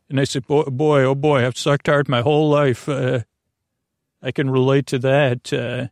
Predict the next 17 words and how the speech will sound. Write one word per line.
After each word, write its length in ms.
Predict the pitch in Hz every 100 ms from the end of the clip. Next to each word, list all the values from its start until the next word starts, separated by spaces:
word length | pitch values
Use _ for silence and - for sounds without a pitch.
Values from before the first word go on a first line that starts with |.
| _ _ _ _ _ _ _ -
but 160 | 143 160
I 140 | 151
think 240 | - 277
about 280 | 175 135 120
it. 40 | 127
I 60 |
w-, 220 | 131 160
somewhere 600 | - - 214 220 196 190 180
someone 320 | - 185 175
invented 640 | 123 117 139 156 - 123
that, 380 | 120 113 120 131
and 500 | 151 147 151 151 151
it 120 | 139
was 180 | 147 165
successful. 880 | - 156 - 170 226 - 123 113 123
May-, 240 | 139 160 160
I, 180 | 170